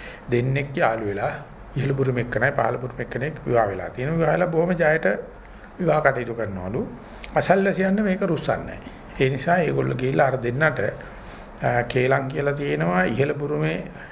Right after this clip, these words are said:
අ, මේ හූනියන් වලට ප්‍රසිද්ධයි. මිනිස්සු ඒ ගුප්ත විද්‍යාව දන්නවා කියලා පහළ බුරුමේ දොස්තර මහත්තයාට කියලා දෙනවා,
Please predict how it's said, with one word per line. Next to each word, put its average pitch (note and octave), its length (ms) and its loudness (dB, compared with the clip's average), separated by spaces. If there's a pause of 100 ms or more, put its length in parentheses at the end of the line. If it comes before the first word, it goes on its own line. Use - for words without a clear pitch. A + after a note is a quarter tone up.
(100)
අ, A#1+ 340 2
මේ A1+ 420 -4 (600)
හූනියන් C#3+ 480 2
වලට B2+ 200 0
ප්‍රසිද්ධයි. - 440 -6 (1080)
මිනිස්සු B2 440 -2 (180)
ඒ A2+ 180 -6
ගුප්ත B2+ 260 -2
විද්‍යාව A2 420 0
දන්නවා G#2+ 380 2 (460)
කියලා D#3 440 2 (200)
පහළ B2+ 260 2
බුරුමේ C#3 440 -2 (460)
දොස්තර B2+ 360 2
මහත්තයාට C3+ 420 2
කියලා B2+ 240 2
දෙනවා, F#3 360 2